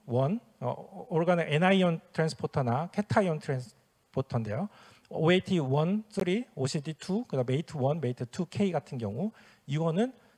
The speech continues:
대부분 키드니에 많이 있고, 키드니는 우리가 잘 알고 있는 이스크리션 되는 기관 중에 아주 대표적인 기관이죠. 그렇기 때문에 이것도 마찬가지로 간에서 없어지는 것과 비슷하게 이 차-, 그 치-,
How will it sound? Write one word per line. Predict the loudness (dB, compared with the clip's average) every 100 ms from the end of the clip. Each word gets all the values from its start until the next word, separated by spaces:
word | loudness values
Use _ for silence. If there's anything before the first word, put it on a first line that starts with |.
| -4
대부분 | -2 0 0 0 -2 _ _ _ _ _
키드니에 | -6 -2 0 0
많이 | 0 0 -2
있고, | -8
키드니는 | -8 -6 -2 0 2
우리가 | 2 0
잘 | 0 0
알고 | 0 -2
있는 | -2 -2 -2 -4 -10
이스크리션 | -6 -6 -4 -4 -4 -2
되는 | -2 -2 -4 -8 _ _ _ _
기관 | -14 -6 -4 -4
중에 | -10 -10
아주 | -8
대표적인 | -4 -2 0 0 0 0
기관이죠. | 2 2 2 2 0 -2 _ _ -2
그렇기 | -2 0
때문에 | 0 0 2 0 -2 -14 _ -4
이것도 | 0 0 0 -2
마찬가지로 | -2 -2 -2 0 0 -2 -4
간에서 | -6 -2 2 2
없어지는 | 2 0 0 0
것과 | -2
비슷하게 | -4 -4 -4 0 -2 -2 -8 -20 _ -10
이 | -10 -8
차-, | -10
그 | -4 -4 -4
치-, | -10 -10 -8